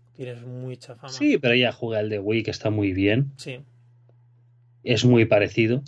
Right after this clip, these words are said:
Speaker 1: Ujú.
Speaker 2: Bueno, de hecho es una secuela, creo, el de Wii, ¿no? Del de GameCube.
Speaker 1: Creo que sí. Creo que sí, pero no te lo, no te lo
Speaker 2: Y
Speaker 1: voy a poner en el fuego.
Speaker 2: no sé, o sea,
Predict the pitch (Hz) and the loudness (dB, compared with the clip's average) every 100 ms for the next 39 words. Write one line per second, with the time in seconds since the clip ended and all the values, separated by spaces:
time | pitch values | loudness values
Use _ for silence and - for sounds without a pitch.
0 | _ - 160 147 175 _ _ _ _ _ | _ -16 -14 -14 -18 _ _ _ _ _
1 | _ _ - 147 113 117 120 123 120 117 | _ _ -20 -18 -16 -14 -14 -8 0 4
2 | 110 101 95 - 107 135 139 120 - 147 | 4 2 0 0 6 8 8 4 4 4
3 | 156 92 139 120 95 98 147 107 147 170 | 4 2 2 2 2 4 4 4 2 2
4 | 107 101 95 95 92 185 220 170 135 113 | 2 0 0 -4 0 0 0 -4 -8 -16
5 | _ _ - 151 135 127 120 117 123 120 | _ _ -16 -14 -12 -12 -12 -10 -8 -8
6 | 117 117 127 120 117 113 113 117 - 120 | -8 -8 -8 -6 -4 -2 -2 -2 -10 -12
7 | 117 _ _ - 196 139 165 156 135 - | -12 _ _ 2 2 4 4 4 2 -2
8 | 131 120 | 2 2